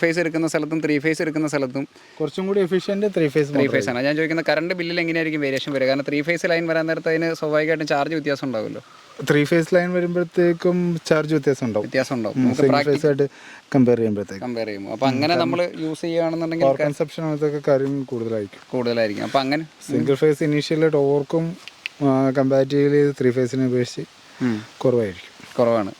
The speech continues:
Speaker 1: ഞാൻ ചോദിക്കുന്നത് അപ്പോൾ നമ്മൾ പ്രാക്ടിക്കലി ഇപ്പോൾ ഇതേ സംഗതി തന്നെ നമ്മളൊരു സിംഗിൾ ഫേസിലേക്ക് മാറ്റിക്കഴിഞ്ഞാൽ കറണ്ട് ബില്ലിൽ ലാഭം ഉണ്ടാവുമോ?
Speaker 2: വലിയ പ്രോഫിറ്റ് വ്യത്യാസം ഉണ്ടാവില്ല.
Speaker 1: ഉണ്ടാവില്ല.
Speaker 2: ഉം.
Speaker 1: ത്രീ ഫേസിനായിരിക്കും കുറവ്, പക്ഷേ വലിയ
Speaker 2: ആ.
Speaker 1: വ്യത്യാസം ഉണ്ടാവില്ല. ഓക്കെ, അപ്പോൾ നല്ലത് എപ്പോഴും ത്രീ ഫേസ് ആയിരിക്കും, കാരണം കേബിളിൻ്റെ സൈസ് കുറവ്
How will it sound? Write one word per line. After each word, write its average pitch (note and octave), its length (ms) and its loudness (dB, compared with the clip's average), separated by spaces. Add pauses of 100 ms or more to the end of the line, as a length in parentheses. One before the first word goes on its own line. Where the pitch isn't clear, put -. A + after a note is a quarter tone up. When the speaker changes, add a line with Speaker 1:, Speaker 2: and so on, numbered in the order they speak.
Speaker 1:
ഞാൻ B2 120 0
ചോദിക്കുന്നത് C#3 340 2
അപ്പോൾ D3+ 180 0
നമ്മൾ C#3+ 240 0
പ്രാക്ടിക്കലി D3+ 460 -2 (100)
ഇപ്പോൾ D#3+ 240 -2
ഇതേ D#3+ 180 4 (320)
സംഗതി E3 320 0
തന്നെ E3 220 0
നമ്മളൊരു D#3+ 360 -2
സിംഗിൾ D#3 280 0
ഫേസിലേക്ക് E3 440 0
മാറ്റിക്കഴിഞ്ഞാൽ C#3+ 580 -2 (500)
കറണ്ട് D#3+ 340 2
ബില്ലിൽ F#3 260 0
ലാഭം C#3+ 220 0
ഉണ്ടാവുമോ? G#2 280 -12 (1200)
Speaker 2:
വലിയ G2+ 340 0
പ്രോഫിറ്റ് E3 400 0
വ്യത്യാസം E3 380 2
ഉണ്ടാവില്ല. B2 320 0 (240)
Speaker 1:
ഉണ്ടാവില്ല. G#2+ 360 0
Speaker 2:
ഉം. A#2+ 280 -6
Speaker 1:
ത്രീ C3 180 2
ഫേസിനായിരിക്കും G3 560 0
കുറവ്, E3+ 200 2 (140)
പക്ഷേ E3+ 180 -2 (220)
വലിയ E3 160 2
Speaker 2:
ആ. E3 40 2
Speaker 1:
വ്യത്യാസം D3 320 0
ഉണ്ടാവില്ല. G2+ 300 -6 (300)
ഓക്കെ, - 240 -4
അപ്പോൾ A2 200 2
നല്ലത് C#3+ 260 4
എപ്പോഴും F#3 220 2
ത്രീ E3+ 160 4
ഫേസ് E3+ 180 2
ആയിരിക്കും, E3+ 260 0
കാരണം E3 200 0
കേബിളിൻ്റെ E3 360 -2
സൈസ് D3+ 280 0
കുറവ് C#3 140 0